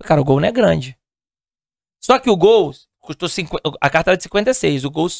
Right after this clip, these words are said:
custou cinquenta e quatro mil. Exatamente o dobro de vinte e sete. Falei, "Pô, Deus já me deu o dobro."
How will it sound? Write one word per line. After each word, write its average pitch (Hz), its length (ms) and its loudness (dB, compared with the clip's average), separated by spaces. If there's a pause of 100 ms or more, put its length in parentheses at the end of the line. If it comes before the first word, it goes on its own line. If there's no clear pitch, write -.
(160)
custou 156 220 -14
cinquenta 175 360 -4
e 196 40 2
quatro 202 240 0
mil. 151 260 2 (360)
Exatamente 185 460 2
o 214 40 0
dobro 196 280 4
de 147 80 0
vinte 135 160 0
e - 40 0
sete. - 360 -6 (760)
Falei, - 100 -10
"Pô, 139 80 -2
Deus 127 140 -4
já 127 80 0
me 131 80 -4
deu 135 120 0
o - 20 -6
dobro." 170 360 0